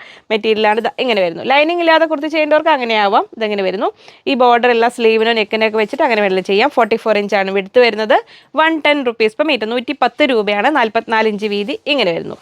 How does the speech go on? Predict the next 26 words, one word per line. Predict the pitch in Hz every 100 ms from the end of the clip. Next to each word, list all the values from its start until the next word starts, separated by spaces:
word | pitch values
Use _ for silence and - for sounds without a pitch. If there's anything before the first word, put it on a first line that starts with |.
| _ - - -
black | 226 220 196
and | 175
white | 160 - _ _
ഇങ്ങനെ | 254 180 147
വരുന്നു. | - - _ _ _ _ _ _ _ _ _ _ _ _ _ _ _ _ _
അതിൽ | 247 208 233
ഇനി | 285 294
പെരുന്നാളിനായിട്ട് | 294 277 277 285 311 339 320 330
നൈറ്റിയൊക്കെ | 311 262 277 311 320
വാങ്ങി | 294 269 285
നേരത്തെ | 285 254 254 254 320
വെക്കേണ്ടവർക്ക് | 285 269 269 285
അങ്ങനെ | 285 262
ആവാം | 285 254 269
കേട്ടോ. | 254
നൈറ്റി | 254 233 226
മെറ്റീരിയലിൽ | 247 240 247 269
നല്ല | 320 277 254
വെറൈറ്റി | 294 254 247 285
കളക്ഷൻസ് | 294 247 - 254
ഇപ്പോൾ | 262 269
വന്നു. | 247
കഴിഞ്ഞ | 247 262
വീഡിയോയിലും | 302 302 302 311
കണ്ടല്ലോ | 277 220 208
അല്ലേ? | 294